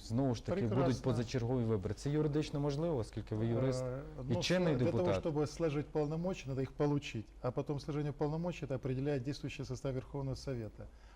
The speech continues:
Speaker 2: А это заставляет дети в памперсах, которые обгадились, потому что они, э, потеряли деньги, которые им дали, они их, по сути, разворовали.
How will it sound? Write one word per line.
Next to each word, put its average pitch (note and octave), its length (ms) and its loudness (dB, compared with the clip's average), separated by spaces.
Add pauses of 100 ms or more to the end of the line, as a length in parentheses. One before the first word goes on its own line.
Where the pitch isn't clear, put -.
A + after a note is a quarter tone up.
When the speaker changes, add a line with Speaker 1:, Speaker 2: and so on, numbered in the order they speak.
Speaker 2:
А D#3+ 120 0
это A3+ 180 -2
заставляет G#3 520 0
дети G3+ 200 -2
в - 100 -8
памперсах, C3 600 -2
которые D#3 320 0
обгадились, C#3+ 520 2
потому D3 320 -4
что C#3 380 -2
они, C#3 400 0 (580)
э, A#2+ 260 0
потеряли D3 400 4
деньги, B2 460 2 (380)
которые C#3 340 2
им C3 140 4
дали, A#2+ 340 4 (100)
они C#3+ 220 0
их, - 80 -4
по - 140 -4
сути, C#3+ 220 -2
разворовали. B2 800 2